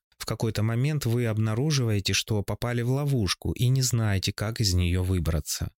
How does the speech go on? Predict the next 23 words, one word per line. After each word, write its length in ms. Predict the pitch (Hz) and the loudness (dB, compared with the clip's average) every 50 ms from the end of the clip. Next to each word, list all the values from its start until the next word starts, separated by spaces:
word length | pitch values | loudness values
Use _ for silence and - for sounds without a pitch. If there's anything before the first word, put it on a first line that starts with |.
| _ _ _ _ _ _ _ _ | _ _ _ _ _ _ _ _
В 100 | - - | -6 -4
таких 380 | - 110 - - 104 95 - - | -4 -4 -2 -2 -2 -2 -2 -2
обстоятельствах 840 | - - - - 101 98 101 117 123 - 123 - - - 98 92 - | -2 -2 -2 0 0 0 0 0 0 0 -2 0 0 -2 -2 -2 0
вы 160 | 98 101 101 | 0 0 0
становитесь 760 | 95 - - 98 98 98 95 95 98 101 - - 110 - - - - | 0 -2 -2 0 0 2 2 2 0 0 0 0 0 0 -2 -2 -2
чрезвычайно 840 | - - - 120 120 117 113 113 110 - - 104 95 95 95 104 110 117 | -2 0 0 2 2 2 2 0 0 0 0 0 0 0 0 2 0 0
восприимчивыми 880 | 123 123 - - 139 143 147 147 135 135 - - 120 123 123 127 127 117 | 0 -2 -2 -2 0 0 2 2 2 2 2 0 0 2 2 2 0 0
к 100 | - 113 | 0 -2
рекламным 640 | 107 - - - 95 95 92 92 98 104 120 127 - | -2 -2 -2 -2 -2 0 0 0 0 0 0 0 0
ухищрениям 840 | - 110 - - 92 - - 90 90 90 90 95 107 117 127 - - | 0 0 0 0 0 0 0 2 2 2 2 2 2 0 0 -2 -4
авторов 580 | - 110 98 98 - - - 120 117 120 117 - | -4 -2 -2 -2 -4 -4 -4 -4 -4 -4 -4 -6
программ 560 | - 104 95 92 - 90 85 85 98 113 - _ _ _ - | -6 -6 -4 -4 -2 -2 0 0 0 -2 -2 _ _ _ -4
похудения 720 | - 98 - - 107 95 92 92 92 92 101 110 117 - - - | -2 -2 0 0 0 0 2 2 4 4 4 2 0 -2 -4 -4
и 260 | - 101 101 101 - - - | -2 0 0 0 0 -2 -2
веб-сайтов, 720 | 120 117 - - - - 139 110 90 85 - - 76 - - _ _ _ | -4 -2 0 0 -2 0 0 -2 -2 -2 -2 -4 -6 -6 -6 _ _ _
обещающих 760 | - 117 131 139 139 - - 165 170 165 - - - 139 - - | -4 -2 0 0 0 0 0 0 0 0 0 0 -2 -2 -2 -2
лёгкое 640 | - 139 127 120 117 110 - - - 143 147 139 - - | -2 0 0 0 0 -2 -4 -4 -4 -2 -2 -2 -4 -2
и 320 | - 135 135 143 135 - - | -2 0 0 0 0 -2 -2
безболезненное 880 | 127 131 131 123 117 117 113 107 101 101 98 - - 117 120 127 127 120 | -2 0 0 -2 -2 -2 0 0 2 2 2 0 0 0 0 0 0 0
избавление 680 | 110 98 95 92 87 85 85 90 98 110 117 117 - | 0 0 0 0 0 0 2 2 2 2 2 0 -2
от 220 | - 113 101 - | -2 -2 -2 0
лишнего 480 | 85 82 80 - - 92 92 90 90 90 | 0 0 0 0 0 0 0 0 0 0
веса. 460 | 90 90 90 78 - - - - - | 0 0 0 0 0 -2 -2 -6 -8